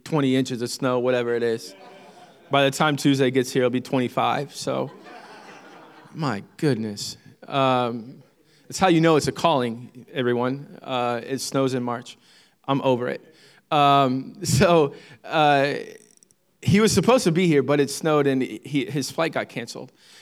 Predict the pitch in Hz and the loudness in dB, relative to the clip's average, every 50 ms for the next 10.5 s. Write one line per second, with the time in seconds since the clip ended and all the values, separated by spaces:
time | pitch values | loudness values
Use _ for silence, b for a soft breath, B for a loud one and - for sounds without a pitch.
0 | b b b - 135 135 131 - - 151 143 139 135 143 139 143 170 175 165 127 | b b b -6 -4 -4 -4 -2 0 2 2 4 4 2 2 0 0 0 -2 -2
1 | - - - - - 160 143 143 165 160 143 - - - 82 90 85 - - _ | -4 -8 -10 -6 -4 -4 -2 -2 -2 -2 -2 -4 -8 -12 -20 -20 -20 -20 -20 _
2 | _ _ _ - - - 143 135 135 139 139 143 139 135 135 131 127 127 - - | _ _ _ -8 -2 0 2 2 2 2 2 0 0 -2 -2 -2 -4 -4 -2 0
3 | 147 139 139 135 143 143 143 143 139 B B B B B B B B 143 139 - | 2 2 4 4 4 4 4 2 0 B B B B B B B B -8 -8 -8
4 | - 120 123 - - - - 156 - - 147 143 147 147 143 143 139 139 143 139 | -8 -10 -14 -18 -20 -20 -20 -10 -6 -2 0 0 2 2 0 0 0 0 0 -2
5 | 139 135 - 156 139 139 127 127 127 - - 147 139 131 135 131 127 - _ _ | -2 -2 -2 0 0 0 -2 -4 -6 -6 -4 -4 -2 -2 -4 -6 -8 -12 _ _
6 | _ _ _ - 131 139 139 139 - - - 120 135 180 202 202 202 196 190 180 | _ _ _ -12 -10 -8 -8 -8 -10 -12 -16 -14 -8 -4 -2 -2 -2 -2 -2 -2
7 | 175 180 175 - 180 165 160 156 151 151 151 147 135 - - - 156 160 160 156 | -4 -4 -6 -6 -6 -4 -4 -4 -4 -4 -4 -4 -4 -6 -8 -6 -6 -4 -2 0
8 | 151 151 156 151 135 139 135 131 143 135 135 135 139 135 131 120 - 139 123 123 | 0 0 0 0 0 -2 -2 0 0 0 0 0 -2 -2 -2 -2 -2 -2 -4 -4
9 | 117 - - _ _ b b b b b b b b b b b b b b b | -4 -8 -10 _ _ b b b b b b b b b b b b b b b
10 | b b 160 131 123 127 117 113 113 | b b -18 -14 -12 -10 -10 -10 -10